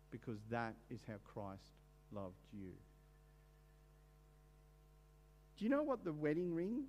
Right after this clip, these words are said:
was originally for? It was a sign of men's sacrifice. He was to give up all his worldly wealth for the sake of his wife.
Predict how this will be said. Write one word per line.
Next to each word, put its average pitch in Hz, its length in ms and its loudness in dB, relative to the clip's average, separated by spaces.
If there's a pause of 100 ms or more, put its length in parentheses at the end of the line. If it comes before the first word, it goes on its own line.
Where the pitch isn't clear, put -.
(140)
was 147 120 -4
originally 151 520 0 (100)
for? 143 240 -4 (1900)
It 180 40 2
was 190 280 -2
a - 40 -12
sign 196 360 2
of 180 140 0
men's 156 340 4 (160)
sacrifice. 143 680 0 (1800)
He 175 100 6
was 185 220 2
to - 120 -6
give 190 240 2
up 190 200 2 (460)
all 220 380 8
his 202 200 -2
worldly 196 420 2
wealth 185 380 4 (720)
for 160 80 6
the 143 120 0
sake 170 380 4 (180)
of 135 140 0
his 143 220 0
wife. 127 340 0